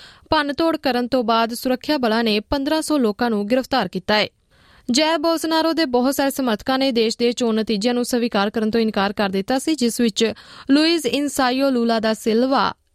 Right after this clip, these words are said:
ਨੇ ਸੱਤਾ ਸੰਭਾਲੀ ਸੀ। ਪੁਲਿਸ ਨੇ ਉਦੋਂ ਤੋਂ ਹਜ਼ਾਰਾਂ ਪ੍ਰੋ ਬੋਲਸੋਨਾਰੋ ਕੈਂਪਰਾਂ ਨੂੰ ਖਿੰਡਾਇਆ ਹੈ, ਜੋ ਬ੍ਰਾਸੀਲੀਆ ਦੇ ਫੌਜੀ ਹੈੱਡਕੁਆਟਰ ਦੇ ਬਾਹਰ ਵਿੱਚ ਇਕੱਠੇ ਹੋਏ ਸਨ।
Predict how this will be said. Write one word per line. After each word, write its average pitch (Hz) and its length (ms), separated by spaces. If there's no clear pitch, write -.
ਨੇ 226 200
ਸੱਤਾ 220 420
ਸੰਭਾਲੀ 220 440
ਸੀ। 208 220
ਪੁਲਿਸ 247 260
ਨੇ 254 140
ਉਦੋਂ 240 200
ਤੋਂ 240 260
ਹਜ਼ਾਰਾਂ 240 500
ਪ੍ਰੋ 240 260
ਬੋਲਸੋਨਾਰੋ 226 680
ਕੈਂਪਰਾਂ 226 400
ਨੂੰ 226 140
ਖਿੰਡਾਇਆ 208 440
ਹੈ, 277 80
ਜੋ 240 260
ਬ੍ਰਾਸੀਲੀਆ 254 640
ਦੇ 294 180
ਫੌਜੀ 226 360
ਹੈੱਡਕੁਆਟਰ 202 480
ਦੇ 214 160
ਬਾਹਰ 196 400
ਵਿੱਚ 220 200
ਇਕੱਠੇ 220 360
ਹੋਏ 190 140
ਸਨ। 196 240